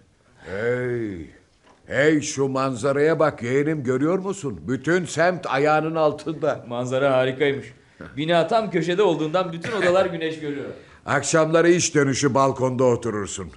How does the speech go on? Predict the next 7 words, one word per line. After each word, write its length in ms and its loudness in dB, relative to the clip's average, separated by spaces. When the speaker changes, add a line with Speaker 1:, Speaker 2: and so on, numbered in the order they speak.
Speaker 1:
Efendime 600 -2
söyleyeyim, 540 -2
bütün 480 -2
yorgunluğunu 760 -4
atarsın, 540 -10
anladın 440 -8
mı? 160 -8